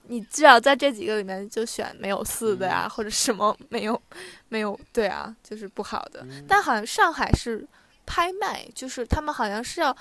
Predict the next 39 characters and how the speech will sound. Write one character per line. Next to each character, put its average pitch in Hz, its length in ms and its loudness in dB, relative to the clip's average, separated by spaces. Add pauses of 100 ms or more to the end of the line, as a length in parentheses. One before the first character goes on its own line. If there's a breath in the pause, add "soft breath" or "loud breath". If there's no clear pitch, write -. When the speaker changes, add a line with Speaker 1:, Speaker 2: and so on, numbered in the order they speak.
(220 loud breath)
Speaker 1:
车 302 180 4
牌 220 280 0
是 294 160 -8
需 285 140 -2
要 262 120 6
拍 247 260 -2
卖 240 220 -4
的， - 140 -10
就 247 140 -6
是 247 180 -4 (1120 loud breath)
有 220 180 4
一 220 60 2
个 262 140 8
系 302 340 4
统， - 340 -2 (260 soft breath)
然 226 160 -2
后 247 300 2 (200 soft breath)
你 247 120 -8
每 262 160 -2
次 - 160 -6
参 254 220 2
加 262 160 8
那 269 100 0
个 233 140 4
竞 240 340 -2
价， 220 460 0
大 240 140 -2
概 220 180 0
是， 214 260 -6 (260 loud breath)
然 220 120 0
后 240 220 0 (140)
要 262 140 4
交 269 160 4
到 262 120 6
多 285 120 0
少 262 140 8
钱 220 260 -2
以 214 80 -2
后， 226 360 0